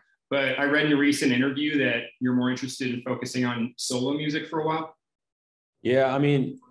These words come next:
Speaker 2: I definitely wanna stay in the, you know, original realm,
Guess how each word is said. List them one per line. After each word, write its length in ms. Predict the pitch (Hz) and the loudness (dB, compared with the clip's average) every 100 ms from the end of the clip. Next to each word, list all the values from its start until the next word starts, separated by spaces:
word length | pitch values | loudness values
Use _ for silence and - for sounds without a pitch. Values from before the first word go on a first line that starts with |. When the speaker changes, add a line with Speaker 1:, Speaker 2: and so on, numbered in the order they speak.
| _ _ _ _ _ _ _ 123 | _ _ _ _ _ _ _ -4
Speaker 2:
I 60 | |
definitely 300 | 127 151 160 | 0 0 0
wanna 220 | 147 147 | 0 0
stay 400 | 120 - 120 117 | -2 0 0 0
in 140 | 110 107 | -2 -2
the, 360 | 104 101 98 | -2 -2 -4
you 120 | - 107 | -6 -6
know, 160 | 98 | -4
original 420 | 104 107 98 104 | 0 0 0 -4
realm, 460 | 98 98 104 113 | -4 -4 -6 -8